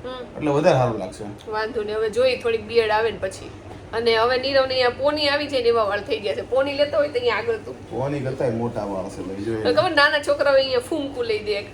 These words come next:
Speaker 2: હા.
Speaker 1: તો એવું ફૂમકું હું તને
Speaker 2: તું
Speaker 1: આજથી લઈ દે.
Speaker 2: ફૂમકું લે બસ, હું ઈ લઈ તાર પાસે.
Speaker 1: ઓકે, વાંધો નહીં, પણ મારા વાળ થોડા એટલા નાના છે, હું ક્યાં ફૂમકું લઉં?
Speaker 2: તાર ચોટલો લેવો આગળ. અહીંયા મુહૂર્તમાં અહીંયા જ ચોટલો આવે.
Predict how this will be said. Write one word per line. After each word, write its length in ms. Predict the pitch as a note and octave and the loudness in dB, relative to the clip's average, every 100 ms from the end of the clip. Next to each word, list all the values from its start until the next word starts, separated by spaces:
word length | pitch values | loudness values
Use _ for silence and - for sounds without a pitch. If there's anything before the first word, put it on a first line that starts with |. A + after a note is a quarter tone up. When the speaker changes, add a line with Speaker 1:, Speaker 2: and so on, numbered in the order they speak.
| - - - | -18 -18 -6
Speaker 2:
હા. 320 | C3+ C3+ A2+ G2 - | -2 0 -2 -6 0
Speaker 1:
તો 60 | A#3 | 4
એવું 180 | C4+ C4 | 4 2
ફૂમકું 340 | C#4 C#4+ C4+ | -6 0 2
હું 240 | B3 B3+ - | 2 0 -2
તને 80 | |
Speaker 2:
તું 60 | A#3 | -2
Speaker 1:
આજથી 220 | A#3 G3 | 0 4
લઈ 60 | G#3 | 6
દે. 120 | - | 8
Speaker 2:
ફૂમકું 300 | A3+ A3 A3 | 4 4 4
લે 80 | G#3 | 4
બસ, 220 | A3 G#3+ | 4 2
હું 80 | F3+ | 2
ઈ 60 | |
લઈ 180 | D3+ A#2+ | 4 2
તાર 100 | A#2 | -2
પાસે. 200 | G2+ B3+ | -2 0
Speaker 1:
ઓકે, 180 | C4+ A3 | 2 -2
વાંધો 360 | G#3+ A3+ A3+ G3 | -2 -2 -4 -8
નહીં, 160 | G3 | -4
પણ 140 | A#3+ A#3+ | -4 2
મારા 300 | B3+ D4 D#4 | 6 6 6
વાળ 120 | D#4 | 4
થોડા 240 | D#4 A#4+ | 2 2
એટલા 240 | A#4+ F#4+ E4+ | 2 2 2
નાના 300 | D#4+ D#4 D4 | 2 2 0
છે, 60 | |
હું 160 | C4+ D4+ | -2 0
ક્યાં 200 | D#4 - | -2 -2
ફૂમકું 340 | C4+ - - | -10 -10 -12
લઉં? 120 | - - - - | -12 -12 -18 -6
Speaker 2:
તાર 140 | C#3 | -6
ચોટલો 380 | C3+ D3+ D3+ D3 | -4 -4 -2 -2
લેવો 220 | A2+ G2 | -2 -4
આગળ. 280 | F#2 F#2+ D#4 D4+ - - - | -8 -8 -8 -6 -6 -6 0
અહીંયા 160 | D#3+ | 2
મુહૂર્તમાં 400 | E3 F#3+ F3+ F3+ | 2 2 2 0
અહીંયા 160 | F3+ F3+ | 0 -2
જ 80 | - | -2
ચોટલો 280 | E3+ B2+ | -4 2
આવે. 160 | D#4 | 2